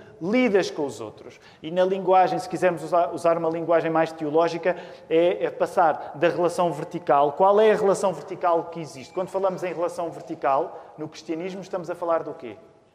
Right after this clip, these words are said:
Força. A nossa relação com quem?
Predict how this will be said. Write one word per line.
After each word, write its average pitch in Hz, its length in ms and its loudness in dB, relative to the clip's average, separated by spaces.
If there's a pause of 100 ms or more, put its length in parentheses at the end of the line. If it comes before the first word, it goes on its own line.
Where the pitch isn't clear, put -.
(200)
Força. 156 300 0 (1500)
A 131 60 -12
nossa 160 240 2
relação 175 340 2
com 185 160 -4
quem? 135 240 0